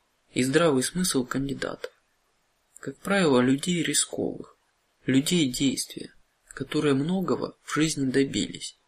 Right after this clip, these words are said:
действуя, а не рассуждая. Однажды мы наблюдали, как год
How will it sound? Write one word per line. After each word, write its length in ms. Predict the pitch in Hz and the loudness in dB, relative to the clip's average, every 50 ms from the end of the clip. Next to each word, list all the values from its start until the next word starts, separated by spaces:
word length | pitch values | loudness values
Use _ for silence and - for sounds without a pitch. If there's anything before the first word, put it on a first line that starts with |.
| _ - | _ -4
действуя, 680 | 131 123 139 170 180 165 - - - - 120 131 - - | -2 0 2 2 2 2 0 0 -2 -4 -6 -6 -6 -6
а 60 | - | -6
не 140 | 120 131 143 | -4 -2 -2
рассуждая. 800 | 135 135 - - - - 127 - - - - - - - - _ _ _ _ _ _ _ _ _ _ _ _ _ _ _ _ _ _ _ _ _ _ _ _ _ _ _ _ _ _ _ _ _ _ _ _ _ - 127 | -2 0 0 -2 -2 -2 -4 -6 -6 -8 -8 -8 -10 -10 -14 _ _ _ _ _ _ _ _ _ _ _ _ _ _ _ _ _ _ _ _ _ _ _ _ _ _ _ _ _ _ _ _ _ _ _ _ _ -18 -12
Однажды 440 | 127 - 185 196 202 196 - 135 123 | -6 -2 -2 0 0 0 2 2 2
мы 120 | 131 143 | 2 2
наблюдали, 600 | 151 151 143 143 139 147 143 156 185 196 190 147 | 2 0 0 0 0 -2 -2 -2 -2 -2 0 -2
как 380 | 120 - - 120 117 - - - | -2 -2 -2 -4 -4 -6 -8 -6
год 520 | - 123 120 156 165 160 139 113 - - | -6 -4 -2 0 2 2 2 0 0 -4